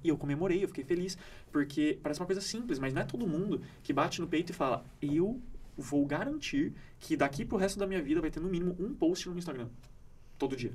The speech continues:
Então, assim, é louco. E eu me tornei essa pessoa. Eu f-, f-, caraca, eu, de repente eu sou a pessoa que posta todo dia, que massa.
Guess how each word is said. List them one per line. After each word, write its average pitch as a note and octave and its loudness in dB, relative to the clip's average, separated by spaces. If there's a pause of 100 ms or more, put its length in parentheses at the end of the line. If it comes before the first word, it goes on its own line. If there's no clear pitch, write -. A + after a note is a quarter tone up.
(380)
Então, G3+ 4
assim, G3+ 0
é D3 2
louco. A#3 2 (300)
E E3 2
eu E3+ 8
me G3 0
tornei A3 -2
essa E4+ -6
pessoa. C3+ -2
Eu B2+ 0
f-, - -14
f-, - -4
caraca, D#4 0
eu, G#3 2
de F#3 4
repente A#3 -2
eu B3+ -4
sou C#4 0
a B3+ -4
pessoa C4 -2
que - -12
posta C4 -6
todo C#4 0
dia, C#4+ 4
que D4 -4
massa. C#4 0